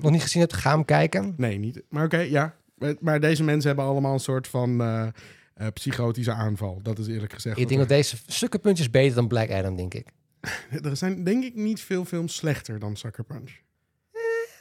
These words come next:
Speaker 1: ik
Speaker 2: Ja,
Speaker 1: weet
Speaker 2: oké.
Speaker 1: het niet
Speaker 2: Maar
Speaker 1: zeker.
Speaker 2: goed, een meesterwerk volgens jou. Ja.
Speaker 1: Een meesterwerk, zeker een meesterwerk. Visueel.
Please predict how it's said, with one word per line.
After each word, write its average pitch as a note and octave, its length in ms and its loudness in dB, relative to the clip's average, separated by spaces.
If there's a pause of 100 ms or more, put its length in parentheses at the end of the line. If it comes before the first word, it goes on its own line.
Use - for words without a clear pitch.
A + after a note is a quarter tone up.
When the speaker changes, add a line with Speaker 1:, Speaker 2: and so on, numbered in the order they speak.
(280)
Speaker 1:
ik - 100 -4
Speaker 2:
Ja, C3+ 60 0
Speaker 1:
weet C3 40 2
Speaker 2:
oké. A#2 100 4
Speaker 1:
het G2+ 100 -2
niet G2+ 100 -2
Speaker 2:
Maar G#3+ 80 2
Speaker 1:
zeker. - 160 0
Speaker 2:
goed, A2+ 180 -6 (140)
een G#3+ 100 0
meesterwerk C#3 480 0
volgens C3 240 -10
jou. - 120 -12 (120)
Ja. F3 220 0 (120)
Speaker 1:
Een D3 100 -2
meesterwerk, A#2+ 580 2
zeker E3 320 2
een A#2 60 6
meesterwerk. G#2+ 460 4
Visueel. F3 580 6